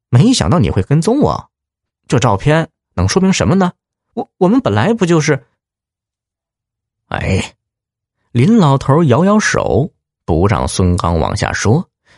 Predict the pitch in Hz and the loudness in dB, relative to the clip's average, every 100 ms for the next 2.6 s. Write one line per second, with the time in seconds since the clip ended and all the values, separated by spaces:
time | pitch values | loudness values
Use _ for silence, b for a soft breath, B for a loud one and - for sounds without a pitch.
0 | b 170 233 123 117 143 170 175 101 - | b -2 0 0 0 0 0 0 0 -2
1 | 113 165 - 175 67 113 113 110 147 104 | -2 -4 -2 -2 0 0 -2 -2 -2 -2
2 | - - 64 78 170 | -4 -4 -4 -2 -2